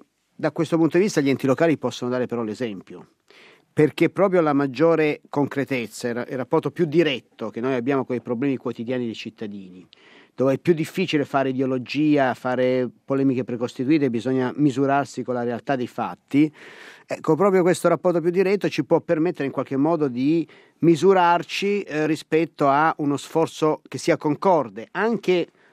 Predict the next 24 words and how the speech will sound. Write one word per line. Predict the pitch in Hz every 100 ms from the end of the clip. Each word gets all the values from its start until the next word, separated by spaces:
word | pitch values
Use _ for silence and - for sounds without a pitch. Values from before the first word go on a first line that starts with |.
| _ _ -
con | 160 170 160
un | 160 156 151
po' | 139 156
di | 143
agonismo, | 160 160 185 196 - 131 120
no? | 156 165
Fra | -
le | 127
forze, | 113 135 -
di, | 123 -
non | 135 139
è | 151
che |
si | -
tratta | 147 -
di | 135
fare, | - 139 135 -
di | 131
essere | - 147
d'accordo | 147 151 123
su | - 120
tutto, | - 120 107
bisogna | 110 147
anche | 151 151